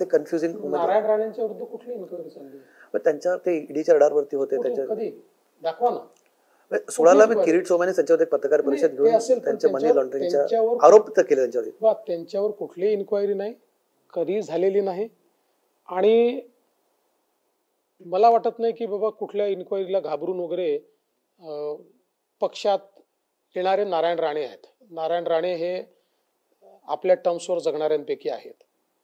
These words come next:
Speaker 2: असं आहे की काही लोक आहेत की जे आमच्याकडे आले आणि त्यांच्यावर इन्क्वायरीज चालल्या आहेत किंवा त्यांच्यावर काही आरोप झाले होते. पण असं मला कुठे वाटत नाही की बाबा आमच्याकडे आले म्हणून आम्ही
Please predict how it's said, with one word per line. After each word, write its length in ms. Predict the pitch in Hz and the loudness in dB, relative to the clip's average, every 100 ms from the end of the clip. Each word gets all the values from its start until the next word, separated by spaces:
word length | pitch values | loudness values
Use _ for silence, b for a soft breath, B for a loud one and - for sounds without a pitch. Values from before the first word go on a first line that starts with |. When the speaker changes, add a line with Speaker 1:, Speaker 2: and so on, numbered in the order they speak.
| _ _ _ _ _ _ - | _ _ _ _ _ _ -20
Speaker 2:
असं 220 | - 220 | -8 0
आहे 200 | 175 156 | 2 0
की 560 | 160 - 190 202 269 _ _ _ _ _ _ _ _ _ | -2 -10 -10 -10 -12 _ _ _ _ _ _ _ _ _
काही 240 | - 160 190 | -10 -6 -4
लोक 220 | 185 - - | -6 -8 -10
आहेत 280 | 156 175 180 - _ _ _ _ _ _ _ | -6 -2 -2 -2 _ _ _ _ _ _ _
की 100 | 247 | -12
जे 160 | 190 | -6
आमच्याकडे 500 | 226 160 156 190 196 | -4 -4 -8 -6 0
आले 220 | 185 156 190 | 0 0 -4
आणि 180 | 208 | -8
त्यांच्यावर 360 | 226 170 160 202 | -10 -10 -10 -10
इन्क्वायरीज 460 | 160 151 165 208 - | -8 -4 -4 -4 -4
चालल्या 320 | 202 170 170 | -4 2 2
आहेत 160 | 131 127 | 2 -4
किंवा 320 | - 156 160 165 _ _ | -10 -6 -4 -6 _ _
त्यांच्यावर 320 | - 160 175 165 | -14 -6 -4 -2
काही 160 | 185 | -2
आरोप 280 | 156 156 156 | 0 -2 -6
झाले 200 | 143 139 | -10 -10
होते. 260 | 131 _ _ _ _ _ _ _ _ _ - | -10 _ _ _ _ _ _ _ _ _ -6
पण 100 | 247 - | -6 -6
असं 600 | - 165 - 254 269 285 339 _ _ _ _ - | -18 -16 -2 0 2 -2 -10 _ _ _ _ -12
मला 280 | 185 240 | -4 -2
कुठे 240 | 240 240 247 | -2 -4 -2
वाटत 320 | 233 240 233 | 0 -2 -6
नाही 140 | 220 | -6
की 120 | 202 208 | -4 -4
बाबा 220 | 185 208 - _ _ _ _ _ - | 0 -2 -2 _ _ _ _ _ -12
आमच्याकडे 440 | 175 170 208 208 | -6 -2 0 6
आले 200 | 196 185 | 6 4
म्हणून 220 | 185 190 | 0 -2
आम्ही 420 | 190 180 190 190 | 0 0 -2 -4